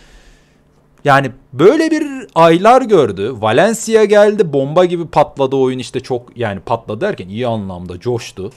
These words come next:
Ee, şu slotlarda kastık falan filan. E sonra ne oldu? İşte Kama Silva geldi, ilk X P slotu Mirimok geldi.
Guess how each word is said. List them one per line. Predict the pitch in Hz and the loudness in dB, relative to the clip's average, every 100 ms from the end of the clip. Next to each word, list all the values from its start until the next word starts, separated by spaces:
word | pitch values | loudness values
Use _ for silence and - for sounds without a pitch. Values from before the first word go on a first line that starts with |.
| _ _ - | _ _ -10
Ee, | 101 92 92 | -6 -6 -8
şu | - 135 | -12 -14
slotlarda | - 135 127 - 117 107 120 | -6 -4 -2 0 0 0 -4
kastık | 117 98 - - | -6 -8 -10 -16
falan | 92 87 82 | -12 -12 -14
filan. | - 82 143 - _ _ | -16 -16 -16 -18 _ _
E | 107 | -16
sonra | - 220 269 254 151 | -6 0 0 0 -2
ne | 110 | -2
oldu? | 98 95 | -4 -8
İşte | 92 110 | -12 -10
Kama | - 156 165 | -4 -4 -4
Silva | 175 165 | -4 -2
geldi, | 160 156 147 - | 0 0 -2 -6
ilk | 202 - | -8 -8
X | 165 - | -10 -10
P | - 180 | -8 -8
slotu | - 156 143 139 | -6 -4 -4 -6
Mirimok | 135 135 143 135 - | -8 -6 -4 -6 -6
geldi. | 110 95 85 80 | -6 -6 -8 -14